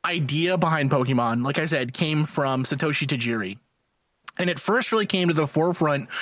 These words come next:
of American consciousness in the nineteen nineties. And the first games that came out were called Red and Blue in America. They were Red and Green in Japan. And they became, like, an overnight craze immediately.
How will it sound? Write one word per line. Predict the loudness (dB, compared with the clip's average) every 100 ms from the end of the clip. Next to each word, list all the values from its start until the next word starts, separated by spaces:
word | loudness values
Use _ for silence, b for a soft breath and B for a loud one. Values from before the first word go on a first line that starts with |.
| B B -2
of |
American | 0 2 2 2 2
consciousness | 2 0 0 2 2
in | 2
the |
nineteen | 2 2 2 2
nineties. | 0 -2 -4 -4 -8 -8 B B B B -4
And | -2
the |
first | 0 0 0
games | 0 2 2 2
that | 2
came | 2
out | 4 2
were | 2
called | 2 2
Red | 2 4
and | 4 4
Blue | 4 4
in |
America. | 2 2 2 2 2
They | 2
were | 2 2
Red | 0 0
and | 0 0
Green | 2 2 2
in | 0
Japan. | -2 -2 0 0 0 -2 _ -20 B B
And | 0 2
they |
became, | 0 0 2 4
like, | 4 4
an |
overnight | 4 4 4 2 2
craze | 0 0 -4 -4 0
immediately. | 0 0 -2 -4 -10